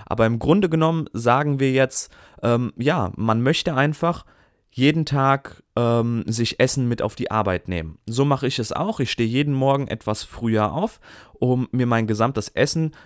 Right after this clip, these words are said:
für den Tag vorzubereiten. Ähm, der eine macht es natürlich lieber abends, der andere, so wie ich, morgens. Und, ähm, dann muss man einfach jeden Morgen aufstehen und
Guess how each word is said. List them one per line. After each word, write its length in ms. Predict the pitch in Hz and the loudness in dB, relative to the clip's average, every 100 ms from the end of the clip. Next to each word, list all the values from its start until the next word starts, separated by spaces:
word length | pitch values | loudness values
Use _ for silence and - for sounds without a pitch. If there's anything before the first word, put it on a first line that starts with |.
| _ | _
für 220 | - 120 | -2 2
den 320 | 113 110 104 98 | 2 0 -2 -6
Tag 440 | - 113 113 - - | -2 2 2 0 -12
vorzubereiten. 1160 | - 110 107 - 90 90 85 82 80 131 190 - - - - - | -6 2 2 2 -4 -4 -2 -2 -2 -2 -2 -4 -20 -20 -8 2
Ähm, 400 | 120 117 117 104 - | 4 4 2 -2 -6
der 120 | 78 | -2
eine 180 | 107 107 | 0 0
macht 260 | 104 - | -2 -2
es 120 | 110 | -4
natürlich 420 | 104 95 110 101 - | -2 -2 -2 -4 -6
lieber 320 | 101 95 - | -4 -2 -2
abends, 380 | 120 135 131 - | -2 -2 -4 -4
der 120 | 95 | -4
andere, 340 | 107 107 104 | -2 -2 -4
so 220 | - 90 | -4 -8
wie 100 | 92 | -6
ich, 240 | - 98 - | -6 -6 -6
morgens. 580 | 90 117 117 147 - - - - - - | 0 0 2 -2 -4 -16 -20 -20 -12 0
Und, 420 | 123 123 123 120 | 4 4 2 2
ähm, 320 | 120 123 120 _ _ _ _ - - | 2 2 -2 _ _ _ _ -16 0
dann 140 | 110 | 2
muss 200 | 131 147 | 4 2
man 140 | 180 151 | 2 2
einfach 360 | 101 127 180 | 2 0 -4
jeden 240 | - 101 107 | -2 -2 0
Morgen 380 | 87 92 110 117 | 0 0 -2 0
aufstehen 540 | 82 82 - 127 160 | -2 -2 -2 -2 -2
und 400 | - 98 117 - | -2 -2 -2 -6